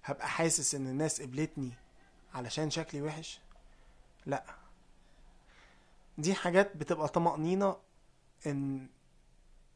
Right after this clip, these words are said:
من الجانب الروحاني، أنت مليت الجانب الروحاني عندك،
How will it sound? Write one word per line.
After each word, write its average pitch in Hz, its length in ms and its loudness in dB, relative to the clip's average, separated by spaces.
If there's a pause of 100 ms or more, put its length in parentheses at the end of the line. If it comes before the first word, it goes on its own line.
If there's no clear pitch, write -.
(380)
من 208 220 10
الجانب 175 380 4
الروحاني، 135 540 -2 (160)
أنت 151 400 -2 (440)
مليت 147 500 4 (420)
الجانب 147 360 0
الروحاني 123 480 -4
عندك، 113 300 -10